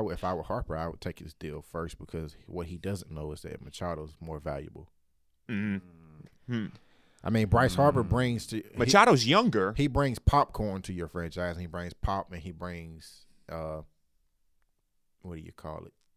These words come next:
Speaker 2: Mm-hmm.
Speaker 1: Swagger, I guess.
Speaker 2: Attention.
Speaker 1: But,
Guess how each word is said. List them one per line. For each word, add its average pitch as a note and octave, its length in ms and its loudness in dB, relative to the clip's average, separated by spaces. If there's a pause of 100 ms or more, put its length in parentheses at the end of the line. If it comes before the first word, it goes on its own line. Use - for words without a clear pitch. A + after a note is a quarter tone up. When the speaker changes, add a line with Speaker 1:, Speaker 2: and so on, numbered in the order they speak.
Speaker 2:
Mm-hmm. G#2 200 -4
Speaker 1:
Swagger, G#2 400 -4 (280)
I F2 200 -6
guess. G2 140 -2
Speaker 2:
Attention. D#3+ 600 4 (160)
Speaker 1:
But, A2 640 2